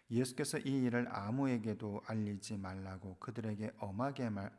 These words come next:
명하시고 소녀에게 먹을 것을 주라고 말씀하셨다. 아멘.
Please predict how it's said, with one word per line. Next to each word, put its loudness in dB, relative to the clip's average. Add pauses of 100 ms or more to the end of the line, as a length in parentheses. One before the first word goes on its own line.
(180)
명하시고 -4 (320)
소녀에게 -2 (240)
먹을 -2
것을 -6
주라고 -4
말씀하셨다. -8 (320)
아멘. -10